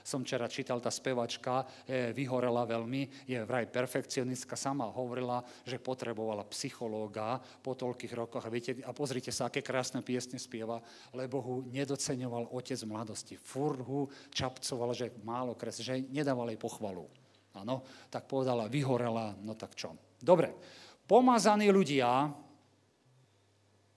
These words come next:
sú veľkým terčom diabla. Branham, poznáte, mal veľké pomazanie ako prorok, on, to, ke-, to, to sú záznamy, on ti povedal, že toto si prešiel pred osmými rokmi, pred dva-,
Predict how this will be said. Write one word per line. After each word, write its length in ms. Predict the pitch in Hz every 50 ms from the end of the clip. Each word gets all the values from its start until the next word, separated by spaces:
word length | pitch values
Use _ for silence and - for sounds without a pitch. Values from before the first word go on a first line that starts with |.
| - - - - - - - - - - _ _ _ _ _ _ _ _ _ _ _ _ - - - _ _ _ _ _ _ _ _ _ _
sú 320 | - - - - 165 147 127
veľkým 400 | 139 156 196 208 208 208 185 165
terčom 400 | - 180 180 170 - - 190 175
diabla. 640 | 143 135 147 147 147 139 135 107 92 85 - - - - - - - - _ _ _ _ _ _ _ _ _ _ _ _ _ _ _ - - - - - - -
Branham, 560 | - - 156 185 226 220 180 160 120 107 110 -
poznáte, 560 | 190 190 190 165 156 139 - - 117 104 107
mal 160 | 127 120 117
veľké 340 | 120 143 196 226 220 - 190 -
pomazanie 480 | 196 196 196 196 170 156 180 175 175 170
ako 240 | 165 165 - 185
prorok, 400 | - - 139 135 131 131 143 165 - - - - -
on, 160 | - 131 127 123 - - - - - -
to, 80 | 143
ke-, 160 | 131 - 156 135
to, 160 | 135 170 175
to 140 | 175 170 156
sú 160 | - 160 139
záznamy, 480 | 135 143 147 139 - 143 123 113 107 107
on 160 | 107 117 123
ti 160 | 117 - 123
povedal, 400 | - - 127 127 127 127 123 120
že 160 | 120 123 113 - - - - -
toto 240 | - 190 190 185 170
si 160 | - 165 -
prešiel 320 | - 165 147 - 160 147 -
pred 160 | - 147 143
osmými 480 | 135 139 131 - 143 139 131 131 123
rokmi, 240 | 127 123 - 139 131
pred 240 | 117 - 151 156 139
dva-, 160 | 139 139 139